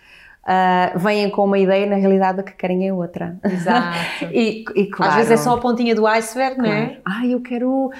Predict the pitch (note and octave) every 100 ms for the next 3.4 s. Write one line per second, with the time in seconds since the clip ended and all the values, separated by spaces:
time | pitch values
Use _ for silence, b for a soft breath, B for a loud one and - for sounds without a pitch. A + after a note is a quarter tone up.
0 | B - A#3 C4 C4 C#4+ C#4 C#4 C#4 C4+
1 | A#3+ D#3 D#3+ F#3 F3 F#3 F3+ F#3+ F#3+ F3+
2 | F3+ G3 G#3 G3 G3+ G3+ F#3+ G3 G3 F#3+
3 | G3 F#3+ G3